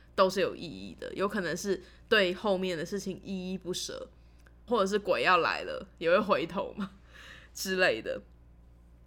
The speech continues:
燃烧女子的画像，她的那部片基本上还有一个很大的重点就是回头，因为她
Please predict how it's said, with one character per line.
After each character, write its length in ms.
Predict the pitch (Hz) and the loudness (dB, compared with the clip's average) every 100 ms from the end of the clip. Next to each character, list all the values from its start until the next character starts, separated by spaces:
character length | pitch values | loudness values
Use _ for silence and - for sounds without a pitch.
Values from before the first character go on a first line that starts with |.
| - - - | -20 -20 0
燃 140 | 220 262 | 4 6
烧 140 | 339 | 6
女 120 | 294 | 4
子 120 | 202 | 4
的 100 | 170 | 4
画 180 | 208 208 | 8 6
像， 300 | 196 185 170 - - - - - - - | 8 4 2 -10 -20 -20 -20 -20 -20 -16
她 220 | - 247 233 | 4 6 6
的 100 | 240 | 6
那 180 | 247 202 | 4 4
部 180 | 214 | -2
片 280 | 202 262 185 | -2 -2 -2
基 180 | 185 208 | 0 0
本 100 | 170 | 2
上 120 | 196 | 2
还 180 | 196 196 | 2 4
有 120 | 165 | 4
一 60 | 160 | 2
个 260 | 165 143 | 0 0
很 260 | - 196 175 | 2 0 4
大 240 | 214 185 | 6 6
的 80 | 160 | 6
重 200 | 196 160 | 2 -2
点 160 | 151 123 | -4 -4
就 100 | 170 | -6
是 100 | 175 | -4
回 280 | - 80 - | -6 -6 -8
头， 280 | - - - | -10 -10 -6
因 160 | 254 | 2
为 120 | 294 254 - - - | 2 2 -4 -20 -18
她 400 | - 240 226 220 | 2 8 8 8